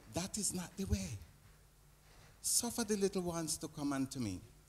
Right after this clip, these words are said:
And the thing about the whole matter is that, and this is what we must mark, this word, Jesus was displeased with his disciples.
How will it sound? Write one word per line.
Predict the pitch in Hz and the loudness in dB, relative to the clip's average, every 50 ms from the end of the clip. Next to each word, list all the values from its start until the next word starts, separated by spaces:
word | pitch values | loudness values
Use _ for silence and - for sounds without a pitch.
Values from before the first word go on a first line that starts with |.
| - - - - - - - - | -20 -20 -20 -20 -18 -18 -14 -6
And | - 147 170 175 | -2 -2 0 2
the | 185 196 | 2 0
thing | 190 - 240 233 233 | 0 0 -4 -2 -2
about | 226 214 185 180 185 185 - | -2 0 0 0 0 -2 -2
the | 175 180 | -2 -4
whole | 170 - 185 202 208 202 | -4 -2 -2 0 0 0
matter | 196 190 170 160 - 165 151 - | 2 2 0 0 0 0 -2 0
is | 143 151 135 113 | 0 -2 0 0
that, | 113 123 113 113 - - - - - - - - - - - - - | -2 -2 -2 -2 -4 -8 -16 -20 -20 -20 -20 -20 -20 -20 -18 -8 -2
and | 135 143 147 143 | 0 0 0 2
this | 143 220 220 - | 2 4 4 4
is | 214 208 185 151 139 | 2 2 -2 -2 -2
what | 143 156 160 160 160 - | 0 2 0 0 0 -2
we | 143 151 | 0 0
must | 151 151 143 135 127 - | 2 2 2 2 2 2
mark, | 131 139 147 135 113 104 98 - - - - - - - - - - | 2 4 4 6 4 4 2 0 -6 -10 -8 -8 -8 -8 -10 -18 -12
this | - 113 117 175 185 - - | 0 6 6 8 8 8 6
word, | 151 127 101 95 90 - - - - - - - - - - - - - - 90 | 4 2 2 0 -2 -6 -12 -20 -20 -20 -20 -20 -20 -20 -20 -20 -20 -18 -10 -4
Jesus | 107 139 160 160 139 156 160 151 - - | 0 2 2 2 2 2 0 -2 -2 -2
was | 151 143 139 120 | 0 0 -2 -2
displeased | 120 120 139 123 - - - - - - - 165 156 123 110 107 101 92 - - - - - - - - - - - - - - | -2 -2 0 0 0 -2 0 4 4 6 6 6 6 6 6 6 4 4 2 0 0 -2 -6 -10 -12 -18 -20 -20 -20 -20 -12 -6
with | - 104 123 - | -4 -2 -2 0
his | 131 127 110 104 | 2 0 0 0
disciples. | 104 120 117 - - 110 110 107 - - 101 90 82 76 - - - | 0 -2 0 2 2 2 2 2 0 0 -2 -2 -2 -4 -8 -12 -12